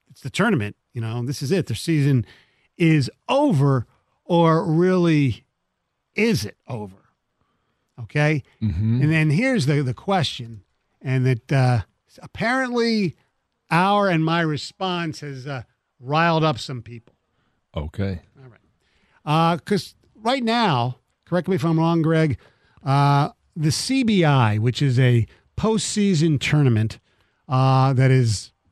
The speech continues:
Speaker 1: lower level than even the N I T.
Speaker 2: Right. Yes. It's the, what, the College Basketball Invitational?
Speaker 1: Yes.
Speaker 2: Yep.
Speaker 1: Uh, there's a chance they could invite the University of Detroit Mercy in, so Davis would get one more game.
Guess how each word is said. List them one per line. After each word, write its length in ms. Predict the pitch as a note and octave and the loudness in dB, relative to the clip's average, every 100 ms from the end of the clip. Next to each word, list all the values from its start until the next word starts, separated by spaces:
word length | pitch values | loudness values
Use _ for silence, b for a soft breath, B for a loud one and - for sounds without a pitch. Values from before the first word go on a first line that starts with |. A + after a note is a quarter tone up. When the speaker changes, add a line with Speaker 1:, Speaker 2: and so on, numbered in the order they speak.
| _ - | _ -8
Speaker 1:
lower 380 | D3+ D#3+ F#3 | 0 2 2
level 320 | F3 E3 D#3 D#3 | 2 2 2 2
than 220 | D3 C#3+ | 4 4
even 220 | C#3 C3 | 2 4
the 100 | C3 | 4
N 80 | B2 | 4
I 160 | A#2+ | 2
T. 240 | A2+ - - - _ | 0 -4 -16 -18 _
Speaker 2:
Right. 420 | G#2+ A2+ D#2 - - G#2 | 2 2 2 -8 -12 -6
Yes. 240 | E2+ - | -6 -8
It's 100 | - | -10
the, 80 | G#2 | -4
what, 180 | G2+ F2 | -4 -4
the 80 | |
College 320 | G2 A2 A2+ F#2+ | -2 0 0 0
Basketball 420 | G#2+ - G#2+ G2 | -2 0 0 2
Invitational? 600 | G#2 F#2 G#2+ G#2+ A2 A2 - | 0 0 0 0 -2 -6 -10
Speaker 1:
Yes. 540 | C#3+ D#3 C3 - - - _ _ | -8 -4 -4 -6 -18 -20 _ _
Speaker 2:
Yep. 120 | F2+ - | -20 -4
Speaker 1:
Uh, 460 | D#3 E3 E3+ E3+ F3+ _ _ | 0 2 2 0 -2 _ _
there's 560 | E3 D#3+ D#3 A3 B3 G3 | -8 -4 -2 0 0 -2
a 80 | |
chance 680 | - - A#3+ C4 G#3 D#3 - | -2 -2 0 0 0 -2 -4
they 180 | G3 F#3+ | -4 -4
could 460 | - F3 E3+ - _ _ _ _ | -2 0 0 -4 _ _ _ _
invite 960 | F#3 E3+ D3+ C3 C#3+ A3 A#3 C#3+ - - _ _ _ | -2 0 2 0 2 2 2 0 -6 -14 _ _ _
the 80 | D#3 | -2
University 560 | D#3 E3 D#3+ D#3 - D#3 | 0 2 2 0 0 -2
of 60 | |
Detroit 400 | C3+ B2+ D#3+ D3+ | 0 -2 -2 0
Mercy 480 | D3 D3+ C3+ D3+ C3+ | 0 0 -2 -4 -4
in, 160 | A#2 C#3 | -4 -6
so 200 | - C#3 | -4 -4
Davis 340 | A#2+ D3+ D3 | 0 0 0
would 80 | C#3 | -4
get 160 | B2+ C#3 | -4 0
one 160 | C#3 | 2
more 180 | D3 C3+ | 4 2
game. 400 | A#2+ A#2 A2+ A#2 | 0 -2 -4 -8